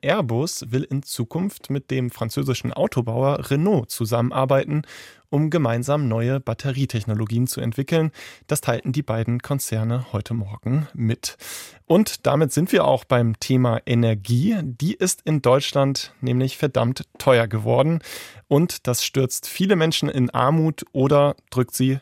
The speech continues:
noch weiter in die Armut herein. Und ja, es gibt viele wohlhabende Menschen in Deutschland, die können sich das alles leisten, mal hier verzichten, mal dort ein bisschen mehr bezahlen. Aber manche können das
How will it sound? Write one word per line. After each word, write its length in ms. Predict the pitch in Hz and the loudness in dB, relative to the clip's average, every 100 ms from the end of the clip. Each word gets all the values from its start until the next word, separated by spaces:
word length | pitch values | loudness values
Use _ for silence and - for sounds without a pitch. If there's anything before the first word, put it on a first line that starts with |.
| - | -2
noch 300 | 117 104 - | -2 0 0
weiter 340 | 120 123 123 - | 0 0 -2 0
in 100 | 120 | 0
die 140 | 139 | 0
Armut 400 | 113 107 110 - | -2 -2 -2 -2
herein. 400 | 143 123 113 107 - - - - | -2 0 -2 -4 -12 -18 -20 -6
Und 120 | 117 | 2
ja, 160 | 127 165 | 6 6
es 180 | 131 - | 4 -4
gibt 240 | 196 - - | -4 -6 -8
viele 460 | - 180 196 151 | -6 0 2 2
wohlhabende 480 | 151 147 139 143 127 | 2 2 2 2 2
Menschen 280 | 120 131 127 | 0 -2 -2
in 120 | 120 | 0
Deutschland, 580 | 123 127 156 151 - - | -2 -2 -2 -4 -6 -8
die 80 | 117 | -2
können 380 | 135 170 175 | 2 4 4
sich 180 | 143 147 | 0 0
das 160 | 135 - | -2 -2
alles 280 | 120 117 113 | -2 -2 0
leisten, 520 | 120 139 - 143 135 | 0 0 -2 -2 0
mal 220 | 113 117 | 2 2
hier 200 | 131 139 | 0 0
verzichten, 560 | - - 147 - 143 127 | -2 -4 -6 -6 -4 0
mal 160 | 113 | 0
dort 220 | 110 123 | 0 -2
ein 60 | 127 | -2
bisschen 240 | 123 131 | -4 0
mehr 120 | 123 117 | 0 0
bezahlen. 520 | 113 120 120 156 - - - - - _ | -2 0 2 2 0 -10 -18 -20 -20 _
Aber 200 | 120 127 | 0 2
manche 400 | 120 117 147 151 - | 2 0 -2 -4 -2
können 220 | 113 104 | 0 2
das 200 | 131 | 0